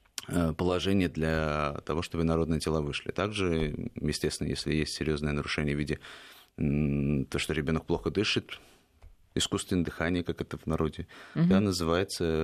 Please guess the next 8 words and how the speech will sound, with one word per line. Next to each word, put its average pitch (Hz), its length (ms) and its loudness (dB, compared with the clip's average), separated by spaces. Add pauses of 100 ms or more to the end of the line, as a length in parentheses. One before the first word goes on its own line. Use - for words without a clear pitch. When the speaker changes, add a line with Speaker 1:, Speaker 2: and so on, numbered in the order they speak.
(280)
Speaker 1:
м, 73 600 0
искусственная 87 440 0
вентиляция 78 800 0
легких, 101 560 -2
э, 76 340 2
рот 82 260 0
в - 60 -6
рот. 95 260 0